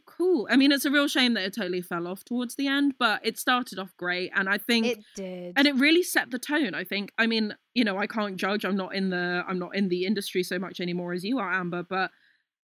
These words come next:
Speaker 1: you know, I think that really sparked a change where people were like, "Oh, people don't just wanna see perfect people all the time. There are other people, people
Speaker 2: Yeah.
Speaker 1: wanna see realness." You know, not to say that some people are
Speaker 2: Well,
Speaker 1: more
Speaker 2: the sh-
Speaker 1: real than others, but people wanna see people that they relate
Speaker 2: No,
Speaker 1: to,
Speaker 2: not at
Speaker 1: you
Speaker 2: all.
Speaker 1: know?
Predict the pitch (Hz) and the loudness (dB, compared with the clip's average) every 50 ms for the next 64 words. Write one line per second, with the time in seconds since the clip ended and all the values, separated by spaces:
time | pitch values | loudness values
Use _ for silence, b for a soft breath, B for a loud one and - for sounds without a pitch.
0 | _ - 220 247 240 226 208 202 180 180 180 - _ _ _ _ _ _ 220 233 | _ 0 2 4 4 4 2 -2 -4 -10 -16 -20 _ _ _ _ _ _ -2 -2
1 | 220 - - 269 254 233 240 214 254 233 - 214 226 233 233 233 233 214 - - | 0 2 2 4 4 2 2 2 2 2 2 2 0 2 2 0 0 -2 -4 -6
2 | - - 196 202 220 - - - 220 - - 214 208 220 220 208 175 160 165 175 | -2 -2 0 0 0 -2 -4 -6 -6 -4 -2 -2 0 0 0 -2 -4 -6 -10 -8
3 | - 202 202 196 190 - 233 214 - 220 220 214 220 214 - - 294 349 - - | -4 -2 -2 -2 0 0 -2 -2 0 -2 -2 0 0 -2 0 2 2 0 2 2
4 | 403 403 392 - 381 285 - 277 311 262 240 - - - 269 262 247 240 - 247 | 0 -2 0 0 0 0 2 2 2 2 0 -4 -2 0 2 2 2 2 0 -2
5 | 208 226 226 214 175 - - - 208 180 - 175 170 160 147 156 - - 160 151 | -2 0 -2 -2 -2 -4 -6 -4 -4 -4 -4 -4 -6 -6 -8 -12 -14 -12 -12 -14
6 | 139 - - - _ _ 240 254 262 254 - 262 247 277 247 - - 233 220 - | -14 -14 -18 -20 _ _ 0 2 2 2 2 2 2 0 -2 0 -2 -4 -2 -2
7 | 220 202 190 190 185 - _ _ _ _ _ _ _ _ - 320 359 240 233 302 | -2 -2 -2 -2 -2 -6 _ _ _ _ _ _ _ _ 2 4 4 6 4 4
8 | 302 302 302 294 - 330 294 247 208 269 370 392 320 262 185 165 - - - - | 4 4 2 4 4 4 4 4 4 2 2 2 2 2 0 -2 -8 -14 -16 -18
9 | - - _ _ _ 240 277 285 277 294 403 440 - - 381 - - 277 269 247 | -20 -20 _ _ _ 4 6 6 6 4 4 2 0 -2 0 2 4 4 6 4
10 | 262 247 214 - - 285 294 262 269 262 247 247 240 247 233 226 220 214 233 226 | 4 0 0 2 4 6 6 6 6 6 6 6 6 6 6 6 4 4 2 2
11 | 214 202 208 196 - 220 277 - 220 190 185 - - 220 233 - 269 269 - 285 | 2 0 -2 -4 -2 -2 -2 -2 -2 -2 -2 -4 -4 -4 0 2 2 2 2 0
12 | 269 233 226 240 247 240 233 - 254 247 247 - 269 254 - 277 247 262 240 - | -2 0 0 2 2 2 2 0 -2 -2 0 0 -2 -2 -2 -4 -4 -4 -4 -2
13 | 269 269 254 262 262 269 294 480 427 269 381 359 311 190 180 170 175 175 170 180 | 0 2 4 4 4 4 4 2 2 0 0 0 0 2 2 0 0 -2 -4 -4
14 | 175 180 185 269 | -4 -4 -6 -6